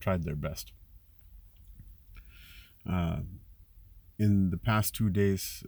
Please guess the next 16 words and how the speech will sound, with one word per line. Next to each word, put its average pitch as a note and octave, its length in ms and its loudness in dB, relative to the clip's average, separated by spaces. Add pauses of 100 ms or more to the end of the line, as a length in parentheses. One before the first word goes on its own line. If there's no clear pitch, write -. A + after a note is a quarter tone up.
uh, E2+ 260 -2 (180)
two, F#2+ 560 0 (1160)
uh, - 100 -6
very G2 260 0
special G2+ 680 0
people F#2+ 360 0
from G2 280 2
the F#2 120 2
Ahlul F#2+ 380 2
Ilm F#2+ 260 2 (200)
and F#2 240 -2
from F#2 180 0
the F2 60 2
servants F#2 480 0
of E2+ 140 0
knowledge, F2+ 500 0